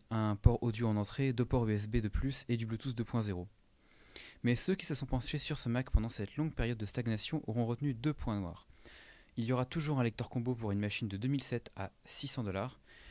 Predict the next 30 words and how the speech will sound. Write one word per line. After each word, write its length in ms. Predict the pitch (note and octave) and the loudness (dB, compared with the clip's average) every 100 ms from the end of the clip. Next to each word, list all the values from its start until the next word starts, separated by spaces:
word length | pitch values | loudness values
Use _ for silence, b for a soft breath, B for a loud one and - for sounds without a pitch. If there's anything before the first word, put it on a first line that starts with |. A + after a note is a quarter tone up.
| B B | B B
et 160 | C3+ C#3 | -2 2
une 220 | C3 B2 | 4 2
carte 240 | - D#3 B2+ | 0 -2 -2
graphique 320 | B2 - - | -4 -4 -4
partagée 360 | B2+ - A#2+ | -6 -4 -4
trop 200 | C3 - | -2 -2
légère, 500 | A2+ G#2+ G#2+ A#2 - - | 0 2 0 -2 -4 -10
qui 120 | - | -8
était 160 | A2+ | -2
le 80 | A#2+ | 0
chipset 300 | A2+ B2 - | 0 -2 -4
graphique 640 | A#2 A2 A#2 C#3 C3 - - - _ | -6 -6 -4 -2 -4 -6 -12 -18 _
G 180 | A2+ A#2+ | -4 0
M 100 | B2 | 2
A 60 | A#2+ | 2
neuf 140 | B2 | 0
cent 100 | D3 | -4
cinquante 320 | B2+ B2 A#2+ | -4 -2 -2
d'I-, 140 | G#2+ - | -2 -6
d'Intel, 420 | - A2+ A2 A2+ C3+ B B B | -4 -2 0 0 0 B B B
déjà 240 | A2 A#2 C3+ | -2 0 2
essoufflé 360 | - B2+ - | 0 -4 -2
à 60 | C#3+ | -2
sa 100 | A#2+ | 0
sortie 360 | A#2 A2 - C#3 | -6 -6 -2 0
en 180 | G#2 | 2
août 100 | A#2 | 0
deux 100 | B2+ | 2
mille 140 | G#2+ G#2 | 2 2
sept 240 | - B2+ | 0 -4